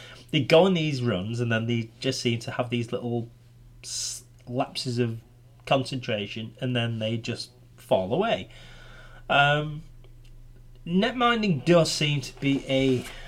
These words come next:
bit of a worry for me, in, in fairness. Um, to which I'll kind of hang fire and see what happens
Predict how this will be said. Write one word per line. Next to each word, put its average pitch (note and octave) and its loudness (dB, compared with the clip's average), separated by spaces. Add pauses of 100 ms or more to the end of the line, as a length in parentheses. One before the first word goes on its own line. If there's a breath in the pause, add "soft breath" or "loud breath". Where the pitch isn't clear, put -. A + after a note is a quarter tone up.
(580 loud breath)
bit - -2
of B2 -2
a A#2+ 0 (360)
worry B2+ 0 (440 soft breath)
for G#2+ -6
me, F#2 -14
in, A2 -14
in G#2 -14
fairness. F#2+ -10 (880 loud breath)
Um, A#2+ 2 (1200 loud breath)
to C3+ 0
which C3 2
I'll A#2+ 2 (100)
kind B2+ 2
of A#2+ 0 (180)
hang A#2+ -4
fire A#2 0
and A2 -6
see A2+ -2
what G#2+ -6
happens A2 -10